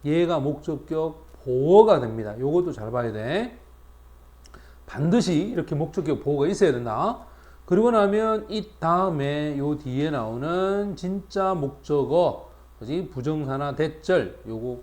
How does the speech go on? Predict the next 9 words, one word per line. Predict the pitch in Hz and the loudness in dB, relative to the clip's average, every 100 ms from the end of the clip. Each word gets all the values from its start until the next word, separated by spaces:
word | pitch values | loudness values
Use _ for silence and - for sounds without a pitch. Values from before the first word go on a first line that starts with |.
| - | -6
꼭 | 220 220 - | -4 -4 -6
기억해야 | 123 110 - 131 | -12 -12 -8 -8
됩니다. | 113 110 101 95 160 262 - - - - - | -6 -10 -10 -6 -4 -6 -10 -20 -20 -20 -14
자, | 104 | -4
예를 | 139 202 240 | 2 4 4
들어볼까? | 220 175 - 160 208 - - - | 4 2 0 -2 -2 -12 -20 -4
몇몇 | 156 196 226 240 | 0 2 0 -2
사람이 | 175 185 180 180 190 | -2 0 0 0 -2
생각합니다. | 185 208 208 202 185 180 165 170 175 180 | -4 -2 -2 -2 -4 -2 0 2 2 2